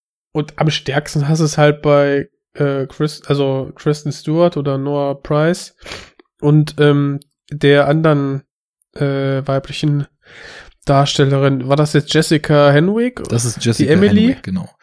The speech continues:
Speaker 2: Die
Speaker 1: Ja.
Speaker 2: man kennen könnte zum Beispiel aus, äh, die, äh, aus der Iron Fist Serie von, äh, Netflix.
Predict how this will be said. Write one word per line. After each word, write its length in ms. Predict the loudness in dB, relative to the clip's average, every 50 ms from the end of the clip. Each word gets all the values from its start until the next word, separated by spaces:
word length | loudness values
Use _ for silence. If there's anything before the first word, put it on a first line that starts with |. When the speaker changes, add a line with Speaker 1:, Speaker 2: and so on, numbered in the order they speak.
| -20 -20 -20 -20 -20 -20 -20 _ _ _
Speaker 2:
Die 160 | -6 -2 2
Speaker 1:
Ja. 60 | 4
Speaker 2:
man 260 | 4 4 4 4 2
kennen 420 | -2 -6 -2 0 2 4 4 2 2
könnte 320 | 2 2 2 2 2 0
zum 180 | 0 0 0 2
Beispiel 460 | 2 2 0 -2 -4 -4 -4 -4 -4 -6 _ _
aus, 520 | -4 -4 -4 -4 -4 -8 -10 -12 -14 -16 _
äh, 320 | -12 -10 -10 -10 -10 -12 -14 -16 _ _ _ _ _ _ -14
die, 180 | -14 -14 -12 -8
äh, 680 | -6 -4 -4 -4 -4 -6 -6 -6 -6 -6 -6 -8 -8 -10 _
aus 200 | -10 -10 -10 -8
der 180 | -8 -10 -10 -4
Iron 400 | 0 4 4 6 6 6 4 2
Fist 380 | -2 -2 -4 -4 -4 -4 -6 -8
Serie 640 | -8 -6 -6 -4 -4 -4 -4 -6 -6 -8 -8 -12 -18 _
von, 1040 | _ -12 -6 -4 -2 -2 -2 -2 -2 -4 -6 -8 -8 -10 -12 -10 -10 -10 -10 -12 -12 -8
äh, 20 |
Netflix. 840 | -6 -4 -4 -4 -6 -8 -10 -8 -8 -8 -8 -10 -12 -12 -12 -14